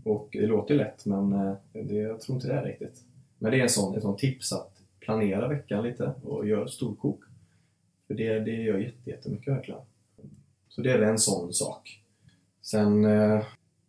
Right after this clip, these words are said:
ja, men som vi sa lite förut då, det här med att ha en sund syn på maten. Många ser maten lite som, man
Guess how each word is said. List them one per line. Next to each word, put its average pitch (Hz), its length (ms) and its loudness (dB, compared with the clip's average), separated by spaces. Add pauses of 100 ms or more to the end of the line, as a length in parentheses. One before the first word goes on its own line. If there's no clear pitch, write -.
(160)
ja, - 100 -2
men 135 100 6
som 135 160 6
vi 127 60 4
sa 120 160 4
lite 107 140 2
förut 110 400 6
då, 104 160 6
det 107 80 4
här 101 180 4
med 101 160 2
att 101 120 -6
ha 101 320 -2
en 101 100 -2
sund 101 400 0
syn 123 400 2
på - 80 -4
maten. 104 380 -6
Många 104 460 -2
ser 101 300 0
maten 98 400 -4
lite 98 220 -6
som, - 340 -8 (1040)
man - 340 -10